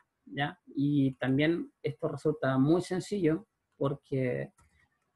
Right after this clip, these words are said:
trabajar siempre con arreglos,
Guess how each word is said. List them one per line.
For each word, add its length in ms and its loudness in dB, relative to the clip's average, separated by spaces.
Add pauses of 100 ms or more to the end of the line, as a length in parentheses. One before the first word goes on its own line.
(520)
trabajar 640 4
siempre 400 0
con 140 6
arreglos, 680 2